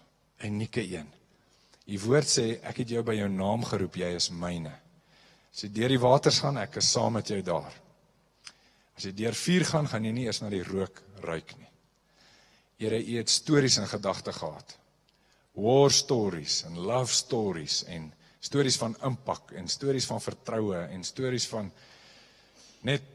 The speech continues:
lekker saam met familie en vriende wees en saam met gemeente wees. U het, U het ons lewe vol en ryk gemaak. U het vir ons 'n kultuur gegee waarbinne ons in die kerk kan wees en U het vir ons waardes gegee waarvolgens ons kan lewe. Soveel great goed in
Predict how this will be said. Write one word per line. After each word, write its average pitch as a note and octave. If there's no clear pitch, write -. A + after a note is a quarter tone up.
lekker B2+
saam C3
met A#2
familie A2+
en G2
vriende A#2
wees F#2
en F2+
saam G#2
met -
gemeente G2
wees. D#2+
U G2
het, -
U -
het A2
ons G#2
lewe B2+
vol A#2
en F#2+
ryk G#2
gemaak. F2
U G2
het -
vir G#2+
ons F#2+
'n F2
kultuur G#2+
gegee G2
waarbinne F2
ons F2+
in F#2
die F2
kerk F2+
kan E2+
wees E2
en E2
U F2
het F#2
vir -
ons -
waardes A2+
gegee G2
waarvolgens F2+
ons F2+
kan F2+
lewe. E2
Soveel D#3
great G2+
goed -
in F2+